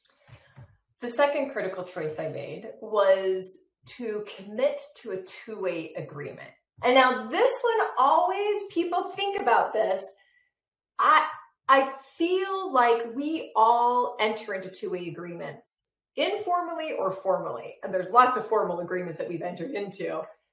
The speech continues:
What I experience is the power of committing to the agreement. And when we commit, when both parties commit, actions that start from, "I have to do this,"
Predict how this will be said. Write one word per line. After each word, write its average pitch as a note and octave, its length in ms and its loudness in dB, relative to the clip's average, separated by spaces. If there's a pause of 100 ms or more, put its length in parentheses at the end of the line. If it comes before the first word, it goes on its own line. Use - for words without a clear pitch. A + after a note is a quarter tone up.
(420)
What A#3+ 160 10
I D#4+ 240 6
experience G3+ 800 -2
is F3+ 180 -4
the F#3+ 100 -8
power G#3 500 4
of - 180 -6 (100)
committing D#3+ 680 -6 (840)
to F#3+ 120 -8
the E3+ 200 -4
agreement. C#3 440 -12 (760)
And F#3+ 680 0
when F3+ 200 -2
we E3+ 240 -10
commit, F#3+ 680 -4
when F3+ 140 -10
both E3 300 -8
parties D#3 500 -10
commit, F3+ 460 -2 (640)
actions G3 440 2
that - 180 -4
start F3+ 340 -2
from, D#3+ 320 -4
"I F3+ 80 -2
have - 460 -4
to F#3+ 120 -8
do E3 200 -4
this," D#3+ 400 -4